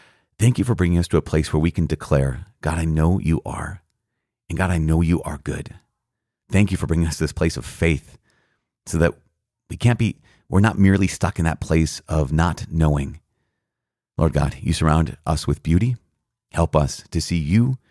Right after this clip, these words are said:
in beautiful things, but not to stop in those beautiful created things, but look through them to see you, Lord God. In Jesus' name we pray.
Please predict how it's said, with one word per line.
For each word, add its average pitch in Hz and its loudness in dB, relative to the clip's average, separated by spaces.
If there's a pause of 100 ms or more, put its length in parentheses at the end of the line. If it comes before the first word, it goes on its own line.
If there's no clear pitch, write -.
(420)
in 80 -2
beautiful 80 0
things, 69 -4 (480)
but 76 -2
not 90 0
to - -10
stop 80 0
in 73 0
those 71 -2
beautiful 69 -4
created 69 -4
things, 69 -6 (420)
but 82 0
look - 0 (360)
through 120 4
them 69 -4 (600)
to 78 -6
see 85 -2
you, 78 0
Lord 76 -6
God. - -14 (600)
In 73 -8
Jesus' 76 0
name 71 0
we 73 0
pray. 71 -8